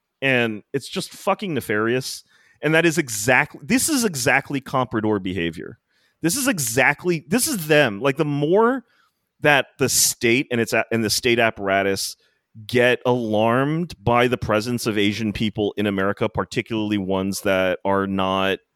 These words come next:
you know, Andy Kim type, you know, suck ups, you know, centrist liberal suck ups to the Democratic Party, who are completely cap-, you know, mind captured. Um, the, the presence of independent minded Asian people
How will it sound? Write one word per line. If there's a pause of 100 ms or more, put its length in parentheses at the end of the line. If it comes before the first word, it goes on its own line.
you
know, (500)
Andy
Kim
type, (240)
you
know,
suck
ups, (280)
you
know,
centrist (120)
liberal
suck
ups
to
the
Democratic
Party, (380)
who
are
completely
cap-, (120)
you
know,
mind
captured. (500)
Um, (380)
the,
the
presence
of
independent
minded
Asian
people